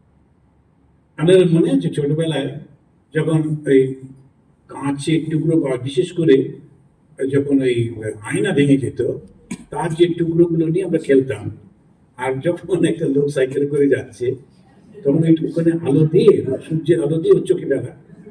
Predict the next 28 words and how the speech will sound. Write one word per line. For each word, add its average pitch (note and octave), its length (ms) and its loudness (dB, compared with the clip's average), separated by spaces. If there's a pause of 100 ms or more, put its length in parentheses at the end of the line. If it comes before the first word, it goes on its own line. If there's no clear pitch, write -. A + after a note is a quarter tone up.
এবারে G3 200 6
সে G3 140 4
লোকটা F#3 260 2
এমনি F3+ 140 -4
এমনি F3+ 160 -6
করে F#3 200 4
দুম G3+ 200 4
করে G3 160 6
পড়ে E3 160 0
গেল, G3 200 0
খুব - 120 -6 (100)
খুশি, C#3 260 -4 (800)
তো G4 80 0
লুকিয়ে E3+ 420 2
পড়তাম। - 280 -4 (720)
কিন্তু G#3 360 2 (300)
পাপ - 80 -14
করেছি E3+ 460 2
ওসবের - 320 -2
জন্যে। A2+ 280 -4 (2500)
আবার G3+ 200 2 (120)
ওই - 220 4
যে - 160 2
ছোট্ট - 340 0
আয়নাটা G3 640 0
দিয়ে E3 480 2 (280)
অনেক F3 120 0
সময় F#3+ 300 0